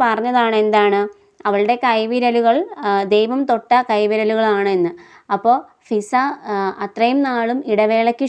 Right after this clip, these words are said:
ശേഷം, കുറേ നാൾ വരയ്ക്കാതെ ഇടവേളയ്ക്ക് ശേഷം അവൾ ക്യാൻവാസിലേക്ക് ഒരു ചിത്രം വരയ്ക്കുമ്പോൾ അത് ഭർത്താവിനെ കുറേയേറെ അസ്വസ്ഥനാക്കുന്നുണ്ട്. അപ്പോൾ അവൾ വരച്ച ആ ചിത്രത്തെ നശിപ്പിക്കാൻ,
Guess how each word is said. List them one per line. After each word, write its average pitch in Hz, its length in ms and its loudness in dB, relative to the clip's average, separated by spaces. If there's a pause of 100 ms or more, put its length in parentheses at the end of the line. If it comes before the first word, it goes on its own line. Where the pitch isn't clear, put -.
(100)
ശേഷം, 214 380 -2 (380)
കുറേ 220 220 0
നാൾ 233 300 2
വരയ്ക്കാതെ 220 580 2 (100)
ഇടവേളയ്ക്ക് 226 600 0
ശേഷം 262 560 -2
അവൾ 226 220 -2
ക്യാൻവാസിലേക്ക് 233 880 -2
ഒരു 247 160 -2
ചിത്രം 240 300 0
വരയ്ക്കുമ്പോൾ 220 560 -2 (440)
അത് 240 160 0
ഭർത്താവിനെ 254 640 0 (420)
കുറേയേറെ 254 500 2
അസ്വസ്ഥനാക്കുന്നുണ്ട്. 208 1000 -4 (440)
അപ്പോൾ 247 240 0 (560)
അവൾ 220 260 2 (380)
വരച്ച 220 340 -2
ആ 247 120 0
ചിത്രത്തെ 240 520 -2
നശിപ്പിക്കാൻ, 247 640 -4